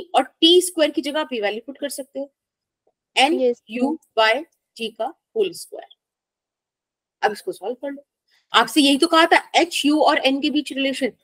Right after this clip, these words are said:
Speaker 1: यहीं से आएगा। solve करो इसको। अ, इसको हम कैसे लिख सकते हैं? Minus H is equals to minus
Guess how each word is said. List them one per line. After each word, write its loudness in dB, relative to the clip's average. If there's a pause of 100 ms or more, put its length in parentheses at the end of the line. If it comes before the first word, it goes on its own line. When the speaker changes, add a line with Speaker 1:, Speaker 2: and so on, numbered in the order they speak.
(180)
Speaker 1:
यहीं 4
से -2
आएगा। 0 (360)
solve 6
करो 0
इसको। -10 (640)
अ, -4
इसको -4
हम -2
कैसे -2
लिख -4
सकते -4
हैं? -2 (460)
Minus 2 (120)
H 0
is -6
equals -4
to 0
minus 0